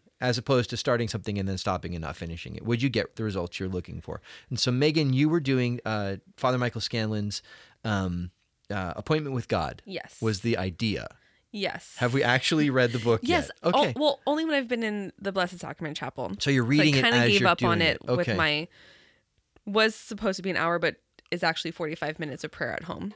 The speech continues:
Speaker 1: Okay.
Speaker 2: So that's happening, but the book was just too hard for me to add.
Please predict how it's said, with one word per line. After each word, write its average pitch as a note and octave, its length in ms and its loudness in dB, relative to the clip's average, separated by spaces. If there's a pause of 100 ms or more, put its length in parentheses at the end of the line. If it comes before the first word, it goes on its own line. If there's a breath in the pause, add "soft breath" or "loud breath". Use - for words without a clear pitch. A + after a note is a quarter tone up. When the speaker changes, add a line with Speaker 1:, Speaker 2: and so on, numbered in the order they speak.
Speaker 1:
Okay. F#3 440 0 (880)
Speaker 2:
So A3+ 180 0
that's A#3+ 440 0
happening, F#3 640 0 (340 loud breath)
but F3+ 400 2 (140)
the G3 80 -2
book G#3 220 -2
was G#3+ 120 -2
just - 180 -8
too G3+ 180 -4
hard F3+ 200 -2
for F3+ 140 -10
me E3 160 -4
to D#3 420 -4 (1300)
add. F3 540 -4